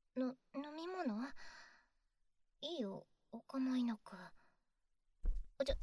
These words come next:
ちょっと。あー。いたたまれなくなっ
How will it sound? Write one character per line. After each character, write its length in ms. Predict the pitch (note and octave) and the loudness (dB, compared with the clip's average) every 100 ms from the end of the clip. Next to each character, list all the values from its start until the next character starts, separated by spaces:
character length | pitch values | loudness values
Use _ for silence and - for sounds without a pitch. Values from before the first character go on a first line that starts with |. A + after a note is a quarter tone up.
| - - | -4 0
ち 120 | F#4 | 8
ょ 80 | A4 | 8
っ 80 | |
と。 140 | - - - - - - - - - - - - _ _ _ _ - - - - - - - - - - - - - - - - - _ - - - - _ - - - - _ - - _ _ - | 8 0 8 8 8 2 0 2 2 0 -2 -10 _ _ _ _ 0 0 0 -4 8 10 10 6 -2 2 2 2 -6 10 10 10 0 _ 10 10 6 -8 _ 4 4 2 -12 _ -10 -10 _ _ -16
あ 40 | A#3+ | -14
ー。 40 | F#3 F#3 F#3+ F#3+ G3 G3 - - - - - _ _ - - - - - - - _ _ _ _ | -12 -12 -12 -14 -14 -14 -16 -18 -18 -20 -20 _ _ -20 -18 -16 -16 -18 -20 -20 _ _ _ _
い 140 | A#3 A3 | -8 -4
た 140 | A3+ | -4
た 140 | - B3 | 0 2
ま 160 | A#3+ | 2
れ 140 | B3 A#3+ | 0 0
な 100 | A3 | -2
く 140 | - | -6
な 140 | F3+ | -10
っ 60 | F3 | -12